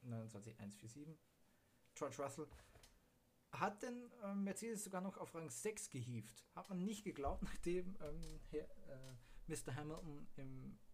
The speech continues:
Q eins ausge-, ausgeschieden ist. Esteban Ocon,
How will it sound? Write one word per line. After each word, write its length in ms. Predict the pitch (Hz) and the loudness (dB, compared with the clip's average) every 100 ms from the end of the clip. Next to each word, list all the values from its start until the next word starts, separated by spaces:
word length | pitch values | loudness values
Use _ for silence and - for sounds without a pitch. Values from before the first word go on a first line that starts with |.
| - - - | -8 -8 -4
Q 160 | 156 | -4
eins 300 | 135 135 - | -2 -4 -4
ausge-, 400 | 123 123 147 - - - - | -4 -2 -2 -2 -6 -10 -6
ausgeschieden 480 | 123 - 160 180 202 | -6 -4 -4 -2 -4
ist. 160 | 208 - - - - - | -6 -10 -12 -14 -12 -2
Esteban 400 | 196 202 190 185 | 0 2 0 -2
Ocon, 260 | 147 175 | 0 0